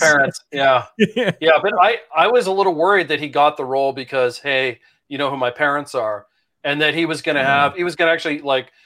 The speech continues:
Speaker 1: uh, imagine if he was portrayed like the, the original, what is it, Nuke? I forget who in the comics is originally
Speaker 2: Yeah.
Speaker 1: Captain America, but an actual psychopath. And I thought, "Okay, well, you don't need an actor for that. It's just some guy freaking out."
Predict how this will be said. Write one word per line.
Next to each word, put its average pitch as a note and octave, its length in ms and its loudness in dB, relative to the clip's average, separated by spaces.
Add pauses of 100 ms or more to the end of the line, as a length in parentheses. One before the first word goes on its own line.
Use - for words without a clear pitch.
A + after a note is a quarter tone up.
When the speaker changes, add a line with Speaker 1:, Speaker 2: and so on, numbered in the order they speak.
(280)
Speaker 1:
uh, C#3 280 4
imagine D3+ 420 0
if D3 100 -6
he C#3+ 120 -8
was C3+ 120 -8
portrayed C#3 540 -4
like B2+ 380 -2
the, B2 600 -12
the B2 180 -10
original, B2 640 -6 (340)
what D3 160 0
is B2 80 -6
it, C3 160 -4
Nuke? C#3 340 -4
I D3 100 0
forget D#3 340 0
who C3+ 160 -2
in B2 60 -4
the A#2+ 60 -10
comics A#2+ 440 -2
is A#2 120 -10
originally A2+ 440 -8
Speaker 2:
Yeah. E2+ 80 -8
Speaker 1:
Captain A#2 300 -6
America, A#2 340 -6 (180)
but D#3+ 140 2
an D#3 80 2
actual D#3 400 0
psychopath. B2 720 -4
And C3 100 -4
I C3 60 -2
thought, B2+ 200 0
"Okay, C3 400 0 (300)
well, D3 80 -4
you D#3 60 4
don't E3+ 100 2
need D#3 140 2
an C3+ 100 0
actor C#3 340 0
for C3 140 -8
that. A#2 180 -2
It's A#2 120 -14
just C#3+ 140 -8
some B2+ 200 -4
guy B2 220 0
freaking C3 440 -8
out." A#2+ 240 -6